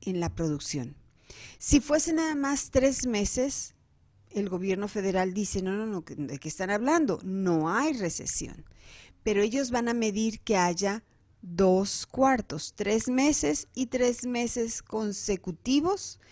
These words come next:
en que ellos observan este freno en la producción y en el comercio, en el trading, en el que haya movimiento comercial. Entonces, no ha pasado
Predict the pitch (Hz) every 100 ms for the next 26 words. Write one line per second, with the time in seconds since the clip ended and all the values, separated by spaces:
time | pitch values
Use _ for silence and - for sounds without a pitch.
0 | - - _ _ _ - 208 202 202 202
1 | 220 - 190 - 214 208 196 208 220 -
2 | 196 - 214 - - 208 202 202 196 -
3 | - _ - 196 185 175 175 165 151 -
4 | 185 180 185 _ _ - 196 180 170 160
5 | 170 160 170 170 - - 139 143 143 -
6 | 185 196 185 165 151 135 - - - -
7 | - 196 185 185 190 196 208 214 202 196
8 | 202 220 233 220 190 165 156 135 - -
9 | 147 - - _ - - - 175 180 175
10 | 220 220 - 214 226 262 294 302 269 -
11 | 240 220 214 226 226